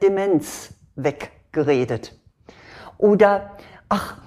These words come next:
weißt du, seine übergroße Eifersucht zeigt doch nur, dass ihm an mir etwas liegt.“ Hm, das kann sehr gefährlich werden. Gut, aber leider verhindert diese Vogel-Strauß-Politik keineswegs, dass die Enttäuschung oder die Katastrophe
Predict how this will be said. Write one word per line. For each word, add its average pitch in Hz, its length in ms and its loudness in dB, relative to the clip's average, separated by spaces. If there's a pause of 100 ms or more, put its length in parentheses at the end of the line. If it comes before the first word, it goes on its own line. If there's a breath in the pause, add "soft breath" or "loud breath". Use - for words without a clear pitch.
weißt 190 260 -4
du, 196 80 2
seine 185 300 4
übergroße 190 680 2
Eifersucht 190 640 -2
zeigt 185 340 0
doch 185 180 -4
nur, 202 200 4
dass 185 320 0
ihm 190 180 2
an 185 220 0
mir 190 200 2
etwas 180 400 -2
liegt.“ 196 460 0 (400)
Hm, 175 340 0 (100)
das 151 260 0
kann 165 220 0
sehr 180 200 0
gefährlich 185 580 -2
werden. 120 300 -4 (960 loud breath)
Gut, 262 280 2
aber 185 220 4
leider 233 400 4
verhindert 226 760 2
diese 190 260 0
Vogel-Strauß-Politik 185 1700 0
keineswegs, 220 880 0 (240 loud breath)
dass 208 220 2
die 208 160 -2
Enttäuschung 233 720 0
oder 202 240 2
die 185 140 -2
Katastrophe 196 1040 0